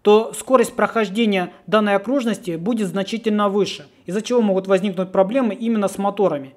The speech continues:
Они будут пропускать шаги. Поэтому дистанцию Just in Deviation нельзя не занижать, не завышать. То есть её нужно установить правильной. Для этого используется простая формула.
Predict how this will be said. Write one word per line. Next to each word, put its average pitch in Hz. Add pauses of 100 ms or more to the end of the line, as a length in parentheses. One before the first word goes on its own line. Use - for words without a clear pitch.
(240)
Они 233
будут 214
пропускать 190
шаги. 160 (400)
Поэтому 240
дистанцию 214
Just 208
in 208
Deviation 208
нельзя 196
не 190
занижать, 196 (520)
не 240
завышать. 180 (260)
То 202
есть 196
её 285
нужно 196
установить 190
правильной. 139 (320)
Для 214
этого 240
используется 240
простая 196
формула. 156